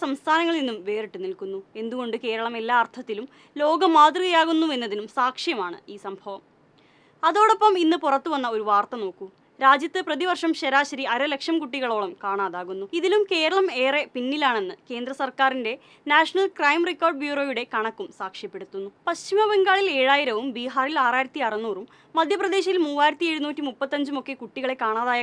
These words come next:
കാലയളവിൽ കേരളത്തിൽ കാണാതായത് നൂറ്റി പതിനെട്ട് കുട്ടികളെയാണ്.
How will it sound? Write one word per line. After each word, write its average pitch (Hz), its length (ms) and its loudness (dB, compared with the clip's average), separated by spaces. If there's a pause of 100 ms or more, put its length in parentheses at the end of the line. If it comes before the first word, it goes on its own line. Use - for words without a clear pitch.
കാലയളവിൽ 196 500 -4 (400)
കേരളത്തിൽ 370 560 0
കാണാതായത് 277 500 2 (120)
നൂറ്റി 269 300 -6
പതിനെട്ട് 208 360 -4
കുട്ടികളെയാണ്. 190 600 -10